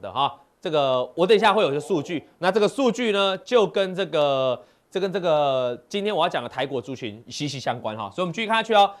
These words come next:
今天这个是太阳能哦，这是我这个盘中的截图哈，所以它不是最后收盘的截图哈，先跟大家提醒一下。但是今天的早盘一开始的太阳能哦，跌的加速比这个还多，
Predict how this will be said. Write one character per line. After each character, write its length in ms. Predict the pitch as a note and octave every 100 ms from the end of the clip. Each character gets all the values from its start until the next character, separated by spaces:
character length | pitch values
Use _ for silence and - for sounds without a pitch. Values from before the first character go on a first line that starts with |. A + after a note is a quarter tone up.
| _ _ _
今 180 | C4+
天 160 | C4+ C4+
这 80 | B3
个 60 |
是 100 | G3+
太 140 | G3 G3+
阳 160 | E3
能 100 | C#3+ A#2+
哦， 120 | A#2+
这 200 | - D#4
是 320 | A3+ - C4+ A3 -
我 240 | C#3+ C3+
这 120 | C3+
个 240 | F3+ F3 D#3
盘 300 | - E3 F#3+
中 200 | G3+ G#3+
的 40 |
截 240 | F#3+ - C#3+
图 220 | D3+ B2+
哈， 160 | C#3+ C3+
所 140 | G#3
以 20 |
它 100 | G#3+
不 160 | B3 F#3+
是 160 | C4
最 160 | A3 A#3
后 140 | A3+
收 180 | G3 G#3
盘 160 | F#3 D3
的 80 | C#3
截 220 | C3+ C3+
图 140 | C3+
哈， 200 | B2+ C#3+ -
先 120 | - F3+
跟 80 |
大 160 | F#3 F#3
家 80 | F3
提 80 | D3+
醒 140 | C3+
一 60 | B2
下。 200 | D#3+ - - _
但 260 | C#4+ B3
是 320 | G#3+ B3 A3+ D3+ - _
今 240 | A#3+ B3
天 160 | A#3+ A#3
的 60 |
早 340 | A3+ F#3+ D#3 C#3
盘 260 | C#3+ C#3+ D#3+
一 120 | -
开 340 | G#3 - G3+ G#3+
始 180 | - C3
的 140 | C3+
太 220 | C3 A3
阳 120 | F3+ D3
能 120 | B2
哦， 180 | B2+ A#2+ - _
跌 200 | - F#3+
的 80 | A#3
加 220 | A3+ A3
速 100 | G#3+
比 220 | A3+ - C#3
这 140 | B3+
个 80 | G#3
还 120 | E3
多， 300 | E3 G3 G3+